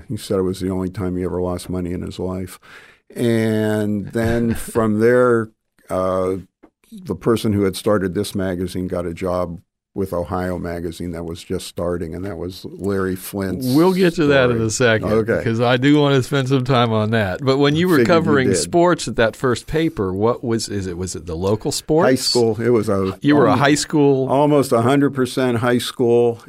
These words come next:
Speaker 1: and even I remember covering, you know, like, sixth grade, uh, basketball games or something. It, it was like, it was local.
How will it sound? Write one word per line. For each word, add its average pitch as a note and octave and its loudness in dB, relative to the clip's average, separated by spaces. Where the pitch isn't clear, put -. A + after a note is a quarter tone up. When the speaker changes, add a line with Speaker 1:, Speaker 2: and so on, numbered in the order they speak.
Speaker 1:
and A2+ 0
even A#2+ 2
I - -2
remember B2 2
covering, A2+ 0
you G2+ -2
know, F#2+ -4
like, F2+ -4
sixth - -8
grade, A2 0
uh, G2 -4
basketball G#2+ -4
games E2+ -10
or D2+ -12
something. E2 -12
It, F2 -6
it G2+ 0
was F#2+ -4
like, F2+ -4
it A2+ 0
was A#2 -2
local. F#2 -4